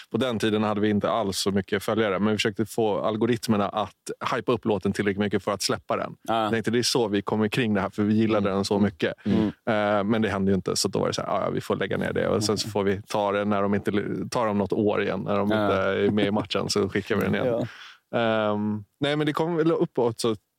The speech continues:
Speaker 1: typ så här, att vi kände att vi ville göra covers, fast tweaka dem.
Speaker 2: Ja.
Speaker 4: Mm.
Speaker 1: Och då var det, vi har ju släppt en som heter Varje gång jag ser dig,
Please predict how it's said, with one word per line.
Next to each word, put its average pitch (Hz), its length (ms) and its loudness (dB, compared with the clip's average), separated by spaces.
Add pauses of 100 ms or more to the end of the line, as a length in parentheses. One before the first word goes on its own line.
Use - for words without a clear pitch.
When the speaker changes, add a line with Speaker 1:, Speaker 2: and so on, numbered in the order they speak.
Speaker 1:
typ 110 140 -2
så 113 80 0
här, 107 80 2
att 104 100 -4
vi 120 160 0
kände 110 260 2
att 101 100 -2
vi 110 60 2
ville 107 180 2
göra 110 600 2 (960)
covers, 101 500 -2
fast - 260 -4 (300)
tweaka 135 340 0
dem. 95 260 -4 (100)
Speaker 2:
Ja. 123 260 -2 (200)
Speaker 4:
Mm. 127 140 4
Speaker 1:
Och 120 80 2
då 120 160 4
var 117 180 0
det, 113 340 2
vi 131 320 0
har 123 120 2
ju 127 60 0
släppt - 320 -4
en 107 440 0
som 110 120 -2
heter 104 220 0
Varje 101 320 0
gång 101 200 2
jag 104 100 0
ser 98 180 0
dig, 92 220 -2